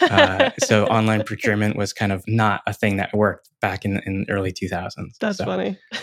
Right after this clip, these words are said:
Speaker 1: yeah.
Speaker 2: <laughs> Cool. So you're, you're kind of going around Asia. You have a lot of different experiences. And I, I think you're back in the States now. So walk me through, like, coming from, from there to here.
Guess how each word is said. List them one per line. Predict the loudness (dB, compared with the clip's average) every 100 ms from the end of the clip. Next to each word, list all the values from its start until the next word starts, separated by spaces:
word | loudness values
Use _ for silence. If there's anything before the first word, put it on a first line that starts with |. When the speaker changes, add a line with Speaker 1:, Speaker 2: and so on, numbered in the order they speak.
| -14 -2 2
Speaker 1:
yeah. | 4 2
Speaker 2:
<laughs> | 0 -4 -10 -12 -16 -12 -12 -12 -6 -6 -4 -4 0
Cool. | 2 2 0
So | 0 2 4 4 2
you're, | 2 2 2
you're | 2 0
kind | 0 0
of | -2 -10 -4
going | 2 4 4
around | 2 2 0
Asia. | 0 0 4 4 4 4
You | 2
have | 2
a | 2
lot | 2 2
of | 0
different | -2 0 0
experiences. | -2 -4 0 2 4 2 2 2 2 4 4 2 -2 -14 -20 _
And | 2 4 4 4
I, | 4 4 2 0
I | 0
think | 4 4
you're | 4
back | 2 2 2
in | -2
the | -4
States | -2 -2 -2 -2
now. | 0 0 -2
So | -2 2
walk | 2 2
me | 0 0
through, | 2 2 2
like, | 2 2 0 _
coming | 0 2 2
from, | 2 2 2
from | 0 2
there | 2
to | 2
here. | 0 -4